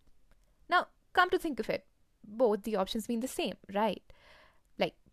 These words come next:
two hundred will be saved and one-third probability that six hundred will be saved is exactly saying that two hundred will be saved. But since the framing of one of the options included two hundred people saved, your brain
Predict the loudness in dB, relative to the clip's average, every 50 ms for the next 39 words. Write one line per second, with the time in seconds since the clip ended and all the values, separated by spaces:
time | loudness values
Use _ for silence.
0 | -4 -2 0 0 2 0 -2 -4 -2 -2 -4 -2 -2 -6 -4 -4 -6 -6 -2 -2
1 | 0 0 0 -2 -4 -6 -6 -4 -4 -4 -4 -4 -4 -4 -6 -6 0 2 2 2
2 | 2 -2 -2 -2 -2 -4 -4 -6 -6 -8 -8 -8 -8 -8 -8 -10 -10 -6 -6 -6
3 | -4 -4 -8 -8 -8 -8 -8 -8 -10 -6 -6 -6 -6 -6 -6 -8 -8 -6 -6 -8
4 | -4 -2 -2 -2 -2 -4 -6 -6 -6 -4 -4 -4 -4 -4 -6 -10 -8 -4 -2 0
5 | 0 0 -2 -4 -4 -10 -10 -10 -12 -12 -12 -16 -14 -12 -12 -14 -14 -16 -20 -20
6 | -20 -20 -20 -20 -20 -20 -20 _ -20 0 _ 2 2 2 -2 _ -20 -20 _ -20
7 | _ _ _ -10 -6 -6 -6 -4 -2 -4 -4 -4 -6 -12 -6 -4 -2 -2 0 0
8 | -2 -2 -4 -4 -4 -6 -6 -6 -6 -2 0 0 0 0 -4 -8 -6 -6 -6 -6
9 | -6 -8 -8 -8 -6 -6 -6 -6 -6 -8 -10 -8 -8 -8 -10 -10 _ _ -4 -4
10 | -2 -2 -2 -4 -4 -2 -2 -2 -4 -4 -6 -8 -6 -6 -6 -6 -6 -6 -10 -10
11 | -2 -2 0 2 2 0 -2 -6 -12 -20 -20 -20 -20 -20 -20 -16 _ 2 6 6
12 | 6 6 2 0 0 2 2 2 2 0 -4